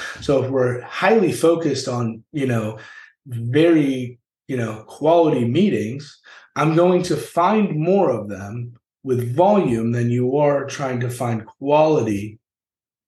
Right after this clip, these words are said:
indirectly. And, and I think, you know, that's where we've won, because it's, it's to a point where people just can't keep up.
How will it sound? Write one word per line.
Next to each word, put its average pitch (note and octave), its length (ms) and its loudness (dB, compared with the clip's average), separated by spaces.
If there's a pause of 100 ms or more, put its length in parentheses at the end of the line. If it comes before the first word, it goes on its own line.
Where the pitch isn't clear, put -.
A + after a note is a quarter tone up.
indirectly. G2+ 800 0
And, F#2+ 240 -6 (240)
and B2 120 0
I A2 120 0
think, A#2+ 320 0 (580)
you C3 80 2
know, A#2 180 6
that's A#2+ 320 2
where B2 160 4
we've A2 260 2
won, C3 360 -2 (240)
because B2+ 320 2
it's, A#2+ 340 0
it's B2+ 260 -2
to C3+ 120 4
a G2 140 -2
point D3+ 260 2
where G#2+ 140 -4
people C3 320 -6
just A2 200 -4
can't G#2 220 -4
keep - 220 -12
up. - 320 -2